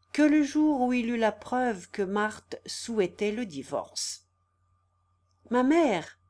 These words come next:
elle, ne voyait pas notre liaison d'un aussi bon œil. Elle était jalouse. Elle regardait Marthe avec des yeux de rivale. Elle trouvait Marthe antipathique,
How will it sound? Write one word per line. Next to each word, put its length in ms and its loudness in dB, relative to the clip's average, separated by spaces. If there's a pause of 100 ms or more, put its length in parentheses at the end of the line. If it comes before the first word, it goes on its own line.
(120)
elle, 340 -4 (400)
ne 140 0
voyait 340 0
pas 240 -2
notre 320 -4
liaison 500 -2
d'un 260 -4
aussi 280 -8
bon 240 -4
œil. 400 -2 (720)
Elle 240 -2
était 300 -6
jalouse. 720 -6 (580)
Elle 160 -2
regardait 500 -2
Marthe 540 -4
avec 320 -6
des 260 -2
yeux 100 -2
de 100 -4
rivale. 600 -2 (720)
Elle 160 -10
trouvait 360 -2
Marthe 420 -4 (140)
antipathique, 960 -4